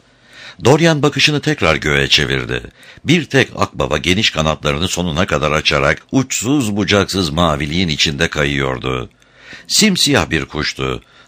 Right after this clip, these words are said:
Dazlak bir kırmızı kafası ve çengel gibi kıvrık bir gagası vardı. Yüksekte daireler çevirirken başını eğip aşağıdaki insan kalabalığına baktı.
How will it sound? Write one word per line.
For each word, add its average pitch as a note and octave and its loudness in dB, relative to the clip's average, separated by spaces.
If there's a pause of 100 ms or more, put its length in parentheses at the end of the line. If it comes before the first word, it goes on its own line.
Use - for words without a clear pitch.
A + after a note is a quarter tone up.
(120)
Dazlak D2 0
bir D#2 0
kırmızı D#2+ -2
kafası F2 -2
ve D#2+ 2
çengel G2+ 2
gibi A2 -2
kıvrık G#2+ -2
bir G2+ 0
gagası D#2 -2
vardı. C2 -2 (600)
Yüksekte D#3 2
daireler A#2+ 0
çevirirken D#2+ 2
başını G#2 0
eğip B2 0
aşağıdaki G#2 0
insan G#2+ -2
kalabalığına C#2 -2
baktı. B1+ -4